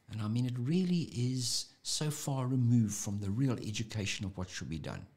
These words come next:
And of course, you know, parents and employers, uh, teachers, do they need to know? Often when I do assessments, parents don't want the teacher to hear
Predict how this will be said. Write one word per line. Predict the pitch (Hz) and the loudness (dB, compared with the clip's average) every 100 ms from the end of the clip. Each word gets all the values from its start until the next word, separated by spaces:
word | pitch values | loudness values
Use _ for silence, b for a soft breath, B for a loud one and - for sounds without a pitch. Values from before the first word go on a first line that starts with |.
| _ _ _ _ B B B B | _ _ _ _ B B B B
And | 113 | -2
of | 101 | 0
course, | 135 123 - - | 2 2 2 0
you | 120 | 2
know, | 107 101 | 2 2
parents | 101 - 107 127 139 - - | 0 2 4 4 2 0 0
and | 87 85 82 B B 92 | 2 0 -2 B B -6
employers, | 90 - 117 127 127 123 120 - B B B B - | -4 2 4 4 2 0 -2 -4 B B B B -10
uh, | 71 73 - | -4 -4 -4
teachers, | - 127 123 127 | 0 2 2 0
do | - 90 | 0 2
they | 90 | 4
need | 107 123 | 6 4
to | - 113 | 2 0
know? | 113 117 | 2 0
Often | - - 139 127 117 B B | -4 -4 4 4 4 B B
when | 98 | 0
I | 101 | 2
do | 98 104 | 2 2
assessments, | 98 - 117 - 110 | 2 2 0 0 -4
parents | - 113 120 | 0 2 4
don't | - 110 120 | 4 4 6
want | 120 160 | 6 4
the | 214 | 2
teacher | - 196 - 107 | 0 -2 0 -4
to | - | -6
hear | 95 - 123 | -8 -6 -6